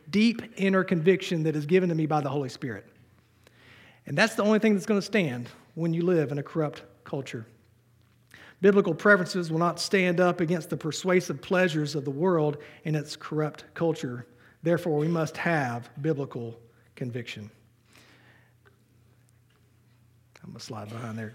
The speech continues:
Conviction comes from a connection with God and the presence of the Holy Spirit. The Holy Spirit is why we have conviction.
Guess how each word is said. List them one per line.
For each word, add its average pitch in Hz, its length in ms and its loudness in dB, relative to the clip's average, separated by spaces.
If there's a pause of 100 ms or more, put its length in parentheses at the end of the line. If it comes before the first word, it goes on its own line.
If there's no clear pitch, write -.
Conviction 180 440 4
comes 151 520 2 (400)
from 156 140 0
a 156 40 0
connection 165 460 0
with 190 160 0
God 120 420 -2 (300)
and 135 160 -6
the 123 60 -6
presence 123 720 -4 (260)
of 139 80 -10
the 123 80 -8
Holy 117 240 -8
Spirit. 104 340 -14 (720)
The 156 100 -4
Holy 202 200 4
Spirit 185 340 4
is 143 120 -4
why 151 320 4
we 151 180 2
have 131 320 -2
conviction. 135 560 -4